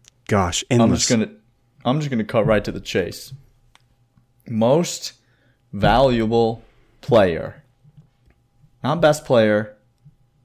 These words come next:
Speaker 2: even though you could make an argument, but most valuable player to our team. When we don't have him, wait for it, we
Speaker 1: Uh-huh.
Speaker 2: lose games.
Speaker 1: Correct.
Speaker 2: When we do have him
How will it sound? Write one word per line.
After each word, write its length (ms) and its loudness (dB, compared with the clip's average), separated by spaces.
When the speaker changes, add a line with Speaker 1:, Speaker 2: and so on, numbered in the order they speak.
Speaker 2:
even 160 -2
though 80 0
you 140 0
could 120 -6
make 160 -2
an 80 -2
argument, 380 -6
but 140 -6
most 240 -2
valuable 640 0
player 540 2
to 260 -6
our 120 -2
team. 680 -2
When 220 0
we 360 -4
don't 320 2
have 320 -2
him, 520 -2
wait 200 2
for 260 -2
it, 140 -6
we 180 2
Speaker 1:
Uh-huh. 180 2
Speaker 2:
lose 240 2
games. 600 -6
Speaker 1:
Correct. 520 -2
Speaker 2:
When 200 -2
we 100 0
do 440 0
have 340 -4
him 520 -2